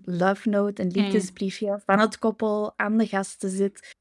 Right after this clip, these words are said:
Speaker 1: Ja, zij hadden, zij hadden ook een lievelingsliedje aan mij meegegeven.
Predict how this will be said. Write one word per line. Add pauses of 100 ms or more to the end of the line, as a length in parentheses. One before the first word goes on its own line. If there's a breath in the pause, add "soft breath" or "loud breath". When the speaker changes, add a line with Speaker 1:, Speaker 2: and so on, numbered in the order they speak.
Speaker 1:
Ja,
zij
hadden,
zij
hadden
ook
een
lievelingsliedje
aan
mij
meegegeven.